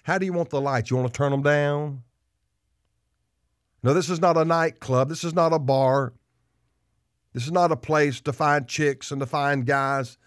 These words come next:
This is a place to come and worship and praise and glorify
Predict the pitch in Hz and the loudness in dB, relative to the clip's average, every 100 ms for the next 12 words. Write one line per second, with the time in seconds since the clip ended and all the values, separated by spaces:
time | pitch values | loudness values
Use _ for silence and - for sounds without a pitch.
0 | _ _ - 143 135 180 - 180 175 120 | _ _ -14 -12 -2 -2 0 2 0 0
1 | 160 - 170 160 147 135 156 - 120 151 | -8 0 0 2 0 0 -2 -2 -2 -2
2 | 135 - 151 139 143 135 143 139 139 135 | -4 0 0 2 0 0 2 4 2 2
3 | 131 | 0